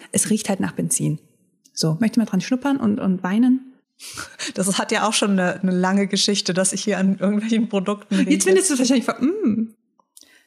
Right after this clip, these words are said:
Speaker 2: Das ist halt dieser klassische Duft, den viele Menschen gar nicht wahrnehmen. Aber wenn du dich sehr viel mit Make-up auseinandersetzt, weißt du irgendwann, wenn die Chemie größer ist als der Rest.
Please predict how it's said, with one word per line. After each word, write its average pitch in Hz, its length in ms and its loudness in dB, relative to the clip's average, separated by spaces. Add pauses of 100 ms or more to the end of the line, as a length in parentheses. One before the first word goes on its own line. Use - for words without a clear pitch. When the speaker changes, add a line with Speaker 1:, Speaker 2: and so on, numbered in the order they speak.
(140)
Speaker 2:
Das 165 160 -2
ist 196 160 0
halt 202 160 -4
dieser 170 240 -2
klassische 208 720 -4 (140)
Duft, - 580 -4 (360)
den 190 140 4
viele 240 260 -2
Menschen 208 380 0
gar 185 160 0
nicht 185 240 -2
wahrnehmen. 185 460 0
Aber 175 240 -2
wenn 180 160 0
du 175 80 -2
dich 170 200 -2
sehr 202 320 0
viel 233 380 -2
mit 185 220 -2
Make-up 196 340 -2
auseinandersetzt, 185 960 -2
weißt 190 480 0
du 233 120 -2
irgendwann, 214 760 0 (400)
wenn 196 320 0
die 202 160 0
Chemie 208 680 2
größer 196 680 0
ist - 440 -2
als 175 260 -2
der 160 140 -4
Rest. - 380 -4